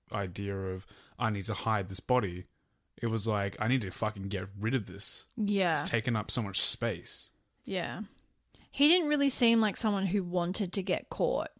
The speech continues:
Speaker 2: but when he did get caught, he was like, "Okay."
Speaker 1: Yeah, and I think that, I think you explained it perfectly, that he was just a, he was a certain type of, um, like, arrogant, narcissistic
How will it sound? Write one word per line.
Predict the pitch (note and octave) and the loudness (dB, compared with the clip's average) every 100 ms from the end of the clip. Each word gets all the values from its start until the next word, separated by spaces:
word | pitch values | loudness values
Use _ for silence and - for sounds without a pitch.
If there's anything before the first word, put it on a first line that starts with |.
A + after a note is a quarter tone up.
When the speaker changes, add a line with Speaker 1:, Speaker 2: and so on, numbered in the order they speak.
| - | 2
Speaker 2:
but | G3+ D#3+ | 2 4
when | G#3 G3+ | 2 4
he | G#3 | 2
did | - G3+ G3 | 4 2 2
get | F#3+ E3 | 2 0
caught, | - E3 C#3+ - | -2 -2 -2 -2
he | G3+ | -4
was | G3 | -2
like, | G#3 A3 - | -4 -4 -2
"Okay." | B3+ A#3 - _ _ _ _ _ _ _ - - - - | 0 0 -4 _ _ _ _ _ _ _ -20 -20 -20 -8
Speaker 1:
Yeah, | - C3 A#2+ | 4 6 6
and | A#2 | 4
I | |
think | A2 C#3 | 4 4
that, | C3 - - | 2 0 -2
I | A#2 | 0
think | - B2+ | 4 4
you | C3+ C3+ A2 | 6 4 4
explained | - - G#2+ | 2 0 0
it | F#2+ | 0
perfectly, | - A2 G#2+ A2 | 0 0 0 -2
that | G#2 G2 | -2 -2
he | G#2+ | 0
was | G2+ F#2+ | 0 -2
just | - G2 - - | -4 -4 -4 -4
a, | F#2 F#2 - - - - - | -4 -4 -8 -16 -14 -16 -12
he | - | -8
was | G2 | -4
a | F#2+ | 0
certain | - B2 A2 G#2 | 2 2 0 0
type | G2 G2+ F#2+ | -2 -4 -6
of, | G2 F2+ G2 | -8 -6 -6
um, | F#2 F2+ F2+ F2+ _ _ _ _ - - - E3+ | -6 -6 -10 -12 _ _ _ _ -16 -16 -16 -14
like, | G#2+ G2+ - | -14 -12 -4
arrogant, | G#2+ G#2 G2 G2+ G2 G2 - - - - A2 | -2 -2 -2 -2 -2 -4 -6 -6 -8 -6 0
narcissistic | G#2 G2+ G#2 - G2 - F2+ - | 0 0 -4 -4 -4 -6 -8 -10